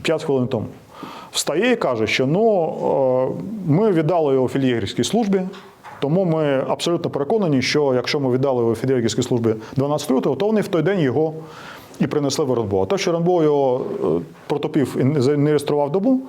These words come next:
ну, це знову ж таки технічна проблема. І, розумієте, є, а, є якийсь, ну, я не люблю цей вираз "червона лінія", бо їм зловживали останнім часом. Всі розуміють, що червона лінія не червоні.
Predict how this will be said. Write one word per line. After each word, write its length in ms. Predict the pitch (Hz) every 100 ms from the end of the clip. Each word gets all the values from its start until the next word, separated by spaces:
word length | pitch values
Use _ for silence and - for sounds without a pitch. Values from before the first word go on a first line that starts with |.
| - - - - - -
ну, 160 | 208 262
це 200 | 202 170
знову 220 | 185 180
ж 80 | -
таки 160 | 135
технічна 360 | 127 127 117 104
проблема. 460 | 110 110 110 98
І, 260 | - 151 185 190 - - - - - - -
розумієте, 580 | - - 123 180 220 139
є, 340 | 123 180 190 190 - - - - - - - - - - - -
а, 140 | - 127
є 140 | 131
якийсь, 540 | 180 175 151 131 - 151
ну, 260 | 160 160 -
я 220 | 151 156
не 100 | 160
люблю 400 | 156 147 123 110
цей 180 | 107 117
вираз 260 | 113 98
"червона 360 | - 120 117 139
лінія", 320 | 214 196 123
бо 360 | 110 120 113 107
їм 260 | 110 131
зловживали 480 | 113 123 131 151 147
останнім 360 | 113 - 104 104
часом. 300 | 107 - 87
Всі 120 | 127
розуміють, 320 | 120 131 151
що 100 | -
червона 360 | 104 123 131 123
лінія 260 | 113 107
не 60 | 104
червоні. 420 | 104 101 98 -